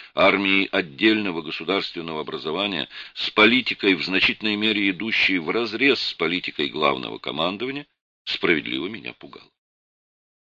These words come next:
Хотя и атаман, и рада выражали мне всяческим образом свое внимание, и краевая рада только что известила меня о принятии меня с семьей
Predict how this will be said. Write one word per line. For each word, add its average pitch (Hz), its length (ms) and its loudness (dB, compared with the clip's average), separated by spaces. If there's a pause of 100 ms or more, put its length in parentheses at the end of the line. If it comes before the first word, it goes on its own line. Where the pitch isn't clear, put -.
(220)
Хотя 120 440 6
и 120 320 0
атаман, 69 720 -2 (180)
и 117 140 2
рада 90 580 2 (340)
выражали 107 520 6
мне 110 180 0
всяческим 101 600 0
образом 92 420 -4
свое 92 360 2
внимание, 80 580 -6 (320)
и 107 140 6
краевая 104 680 4
рада 76 280 0
только 98 320 -2
что 82 220 -6
известила 82 540 -6
меня 82 320 -4
о - 180 -4
принятии 90 640 -2
меня 82 340 -2
с 92 60 -2
семьей 87 680 2